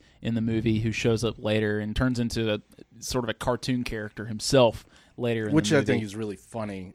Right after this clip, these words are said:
Speaker 2: I mean, is, is sort of a punchline. I don't know.
Speaker 1: He
Speaker 2: I
Speaker 1: plays Doctor Patel. <laughs>
Speaker 2: He's really
Speaker 1: Let's
Speaker 2: funny.
Speaker 1: just say
Speaker 2: He's
Speaker 1: that.
Speaker 2: really good.
Speaker 1: I think he's really good in the early scenes, but again,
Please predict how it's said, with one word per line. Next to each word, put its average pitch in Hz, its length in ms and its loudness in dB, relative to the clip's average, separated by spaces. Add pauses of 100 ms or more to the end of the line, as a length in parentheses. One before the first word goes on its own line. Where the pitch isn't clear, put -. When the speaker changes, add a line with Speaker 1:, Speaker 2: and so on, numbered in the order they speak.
Speaker 2:
I 110 40 -12
mean, 107 200 -8
is, 104 240 -10
is 98 220 -12
sort 101 220 -10
of 90 100 -12
a 92 60 -12
punchline. 87 640 -12
I 98 80 -10
don't 85 140 -14
know. 85 180 -18 (100)
Speaker 1:
He 127 100 -6
Speaker 2:
I 117 40 -10
Speaker 1:
plays 147 280 6
Doctor 117 320 0
Patel. 98 480 -2 (160)
<laughs> - 160 -6
Speaker 2:
He's 185 180 2
really 240 140 10
Speaker 1:
Let's - 120 6
Speaker 2:
funny. 135 200 2
Speaker 1:
just 98 140 -4
say 127 80 2
Speaker 2:
He's 120 100 2
Speaker 1:
that. 147 60 0
Speaker 2:
really 170 200 6
good. 110 380 -2
Speaker 1:
I 185 100 2
think 285 180 0
he's 185 160 0
really 170 220 4
good 160 200 -2
in 165 80 -6
the 156 80 -2
early 151 300 0
scenes, 185 380 -8
but 127 140 -4
again, 139 340 -4